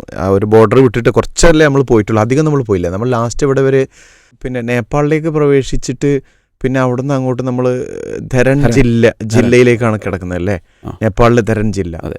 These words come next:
Speaker 1: ബഡേട്ടാർ വരെ നമ്മൾ പോയി.
Speaker 2: അതെ, ധരൺ എന്ന് പറയുന്നത് ശരിക്കൊരു ജില്ലയാണ്.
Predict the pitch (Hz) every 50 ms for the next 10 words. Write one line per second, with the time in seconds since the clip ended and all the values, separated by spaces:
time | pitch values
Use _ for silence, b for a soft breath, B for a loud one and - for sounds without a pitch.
0 | - _ - 107 123 117 127 139 143 127 - 151 151 151 147 139 135 127 127 123
1 | 113 107 98 92 90 82 73 - 92 87 78 - _ _ - - 92 87 98 113
2 | 120 120 131 - - _ _ _ - 143 120 123 123 123 120 113 120 127 117 123
3 | 113 113 - - 117 120 117 - _ _ _ _ _ _ _ _ - 107 104 104
4 | 117 123 123 107 101 104 123